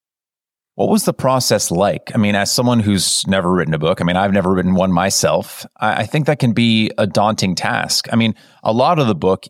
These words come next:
is advice, some of which was already covered in your video. So I imagine some of that was easy to kind of transfer over.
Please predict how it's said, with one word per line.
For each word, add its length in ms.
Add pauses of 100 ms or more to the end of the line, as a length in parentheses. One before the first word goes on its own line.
is 580
advice, 560
some 260
of 80
which 280
was 160
already 340
covered 400
in 140
your 140
video. 420
So 180
I 60
imagine 340
some 160
of 120
that 200
was 160
easy 220
to 80
kind 160
of 80
transfer 500
over. 320